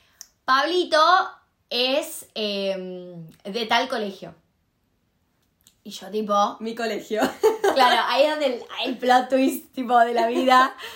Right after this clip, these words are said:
Speaker 2: <laughs>
Speaker 1: Es del colegio de Julieta. Y yo, nada, tratando de sacar más información de si X era el que iba a ese colegio o no.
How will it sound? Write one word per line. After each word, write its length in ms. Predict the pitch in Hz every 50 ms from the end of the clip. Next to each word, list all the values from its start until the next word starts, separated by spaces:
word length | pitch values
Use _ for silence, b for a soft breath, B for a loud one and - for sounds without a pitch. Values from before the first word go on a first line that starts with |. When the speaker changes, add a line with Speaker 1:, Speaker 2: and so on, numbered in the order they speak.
| B B
Speaker 2:
<laughs> 280 | B B B B _
Speaker 1:
Es 100 | - 240
del 120 | 247 277 285
colegio 320 | 226 208 220 214 220 269
de 60 | 247
Julieta. 500 | - 220 214 220 220 196 170 170 - _ _ _ _ _ _ _
Y 100 | - 220
yo, 640 | 202 - - 247 220 220 220 226 262 294 302 - _ _ _ _ _ _ _ _ _ _ _ _ _ _ _
nada, 420 | 208 214 196 196 196 196 196 190
tratando 240 | - 196 196 185 202
de 100 | 214 220 208
sacar 220 | 214 202 208 208
más 120 | 208 214
información 500 | 214 202 196 208 196 202 202 233 294 294
de 80 | 262 226
si 220 | 220 - 208 202 214 214
X 280 | 214 220 220 208 -
era 160 | 233 220 226
el 100 | 208 202
que 120 | 196 - 196
iba 160 | 208 214 208
a 40 | 202
ese 160 | 202 214 202
colegio 460 | 202 202 208 214 208 208 - 202 190
o 80 | 208 233
no. 300 | 277 294 285 285 302